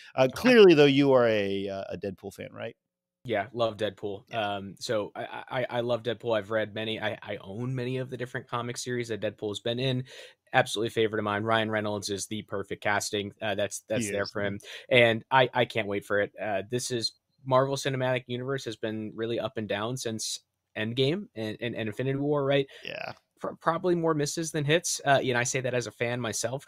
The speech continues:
Speaker 2: but, uh, Deadpool and Wolverine, could not be more excited for it. So go check out the trailer if you haven't had a chance to already. Uh, definitely worth, worth a vi-, uh,
Speaker 1: Do we
Speaker 2: worth
Speaker 1: know when the
Speaker 2: taking a
Speaker 1: movie
Speaker 2: look at.
Speaker 1: goes, uh, public, when it's gonna be available?
Speaker 2: This, this summer?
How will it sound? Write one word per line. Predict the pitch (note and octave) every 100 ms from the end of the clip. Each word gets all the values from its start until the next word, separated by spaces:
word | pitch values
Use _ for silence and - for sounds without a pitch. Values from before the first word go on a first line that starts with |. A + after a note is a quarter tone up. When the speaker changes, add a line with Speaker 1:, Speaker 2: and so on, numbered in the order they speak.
| - - _
Speaker 2:
but, | C3+ A2+ -
uh, | A#2+ A2
Deadpool | A2 B2+ B2 B2
and | G#2+
Wolverine, | G#2 G2 G2+ G2+ G2 F#2+ _ _
could | - A2
not | G2
be | G2
more | F#2+ E2
excited | E2 F#2+ D#2
for | - E2 C#2+
it. | -
So | G#2 G2 -
go | C#3 C#3
check | D#3+ D#3
out | D3+
the |
trailer | C3+ C3 B2
if | A#2
you | A2+
haven't | G#2+
had | G#2+
a | G#2
chance | A2 G#2 -
to |
already. | G#2+ G#2 G#2 G#2 - - - -
Uh, | G2+ G2+ F#2+ G#2
definitely | A#2 - G#2+
worth, | G#2+ G#2 - _ _ -
worth | A#2+ G2+
a | G2+
vi-, | G#2 -
uh, | A2 G2+
Speaker 1:
Do | C#3+
we |
Speaker 2:
worth | C#3+
Speaker 1:
know | D3+
when | D#3+
the |
Speaker 2:
taking | D3+ C3
a |
Speaker 1:
movie | C3+
Speaker 2:
look | A#2+
at. | C3 B2
Speaker 1:
goes, | A#2+ A2 A2+
uh, | A2
public, | G#2 A#2+ G#2+
when | G2+ G#2+
it's | G2+
gonna | G#2
be | G#2
available? | G2 G2+ F#2 F2+
Speaker 2:
This, | C#3+ - - -
this | - D3
summer? | - C#3+ A3